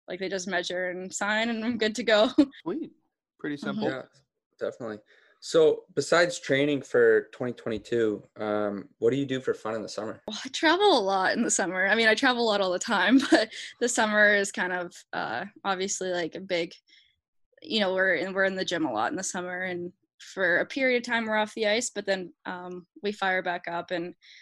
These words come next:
Speaker 1: start getting back on the ice in the summer too. But aside from training and, and that, um, I go, I see my family. I try to travel and visit everyone and, and, uh, find time to go to the lake and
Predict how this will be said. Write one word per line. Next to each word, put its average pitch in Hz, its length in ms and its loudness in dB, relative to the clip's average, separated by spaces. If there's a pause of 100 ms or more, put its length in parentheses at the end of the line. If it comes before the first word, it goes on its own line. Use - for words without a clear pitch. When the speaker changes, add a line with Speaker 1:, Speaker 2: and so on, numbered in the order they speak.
(180)
Speaker 1:
start 190 260 -4
getting 185 200 -4
back 175 180 -10
on 185 80 -10
the 180 120 -8
ice 180 160 -10
in 190 60 -10
the 185 60 -10
summer 180 320 -10
too. 190 200 -6
But 196 180 -2
aside 202 380 -2
from 190 280 -6
training 196 640 -6
and, 185 200 -8 (520)
and 202 200 0
that, 180 300 2 (160)
um, 180 500 -6 (380)
I 214 100 2
go, 185 280 0 (160)
I 269 120 2
see 277 220 0
my 240 100 4
family. 202 320 2
I 208 40 2
try 226 140 0
to 220 100 4
travel 185 320 -2
and 185 180 -4
visit 180 280 -4
everyone 180 540 -4
and, 180 240 -8 (480)
and, 180 420 -8
uh, 107 220 -8 (100)
find 185 300 -4
time 185 280 -6
to - 60 -10
go 185 140 -6
to 180 80 -10
the 180 140 -8
lake 175 380 -8
and 311 320 -8